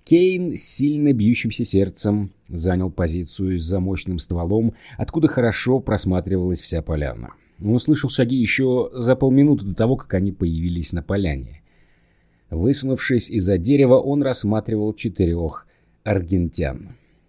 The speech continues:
шедших полукругом позади Лейта, Квона, Вейла и Спадафоры. Все они были одеты в одинаковые коричневые комбинезоны и ботинки военного образца. Лица их скрывали плотные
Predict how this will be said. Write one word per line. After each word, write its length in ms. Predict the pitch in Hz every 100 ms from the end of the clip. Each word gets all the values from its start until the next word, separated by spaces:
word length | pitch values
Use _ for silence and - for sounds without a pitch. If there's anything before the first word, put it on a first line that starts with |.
| _
шедших 680 | - 170 165 - 143 131 -
полукругом 720 | 160 143 139 120 120 110 104
позади 400 | 98 92 85 90
Лейта, 460 | 92 127 123 -
Квона, 720 | 104 - 95 113 101 92 80 71 _ _ _
Вейла 540 | 78 85 107 110 101
и 340 | 98 90 107 101 _ _
Спадафоры. 960 | - - - 92 101 - 85 71 - - _ _ _ _ _
Все 260 | - - 165
они 120 | 156
были 220 | 135 143
одеты 340 | 131 131 147
в 60 | 117
одинаковые 580 | 95 92 107 - 101 95
коричневые 560 | 95 92 98 104 92
комбинезоны 800 | 82 85 69 71 73 117 123 123 - - - -
и 80 | 147
ботинки 540 | 139 98 - 98 98 92
военного 540 | 76 67 69 69 69
образца. 640 | 69 67 - - - 50 - _ _ _
Лица 340 | 95 107 170 107
их 200 | 131 135
скрывали 540 | - 92 82 98 110
плотные 680 | 101 101 113 - 107 104 98